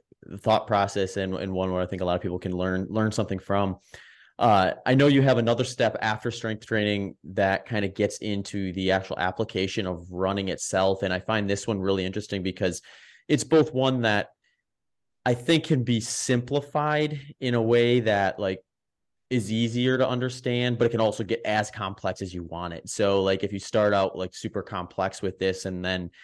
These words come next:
the runner, the person's new to running, has no idea about just different types of running versus just going out and running with whatever they,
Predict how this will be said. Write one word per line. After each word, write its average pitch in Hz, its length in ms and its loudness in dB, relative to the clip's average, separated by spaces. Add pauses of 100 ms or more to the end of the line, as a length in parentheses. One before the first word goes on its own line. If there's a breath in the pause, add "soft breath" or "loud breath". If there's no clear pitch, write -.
(260 loud breath)
the 101 120 -2
runner, 95 420 0
the 123 100 -4
person's 107 340 -2
new 107 220 -2
to 101 80 -2
running, 92 240 -2
has 92 200 -4
no 95 220 0
idea 92 400 0
about 90 440 -2
just - 280 -8 (540)
different 113 420 0
types - 460 -4
of 90 140 -4
running 92 320 -2
versus 95 220 -4
just 90 180 -6
going 95 260 0
out 95 160 2
and 85 140 -4
running 95 240 0
with 87 140 -8
whatever 90 320 0
they, 87 240 -2